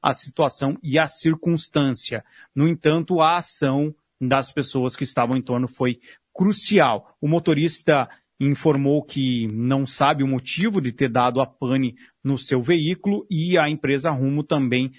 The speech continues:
analisa a situação e informa que os motoristas, em caso de ouvirem,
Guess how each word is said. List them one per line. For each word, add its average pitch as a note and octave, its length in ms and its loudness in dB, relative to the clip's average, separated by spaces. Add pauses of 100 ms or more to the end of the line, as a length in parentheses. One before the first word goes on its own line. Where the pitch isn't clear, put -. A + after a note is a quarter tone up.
(120)
analisa C#3+ 640 0
a - 40 0
situação F3 580 -2
e A3 40 -2
informa D#3 480 0
que - 160 -6
os B2+ 80 -4
motoristas, C3+ 640 -2
em B2+ 100 0
caso B2+ 380 0
de B2 240 -2
ouvirem, C3+ 840 0